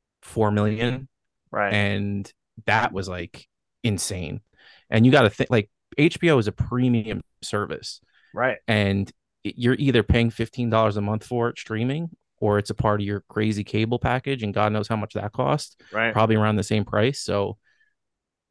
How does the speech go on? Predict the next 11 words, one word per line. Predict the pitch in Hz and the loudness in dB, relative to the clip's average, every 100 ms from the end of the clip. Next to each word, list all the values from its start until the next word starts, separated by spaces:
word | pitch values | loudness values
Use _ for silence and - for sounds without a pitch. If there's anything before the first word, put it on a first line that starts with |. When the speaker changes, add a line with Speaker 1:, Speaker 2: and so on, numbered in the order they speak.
| _ - | _ -10
Speaker 1:
that, | 110 | -6
that's | - 233 | -4 -4
a | |
crazy | - 110 95 | 2 2 2
number. | 95 98 90 | 0 0 0
I, | - 113 117 113 | 0 0 2 2
I | |
didn't | 117 95 | 2 0
hear | 95 110 113 | -4 -2 2
that, | 131 139 | 2 0
and, | - 101 95 | -2 -4 -6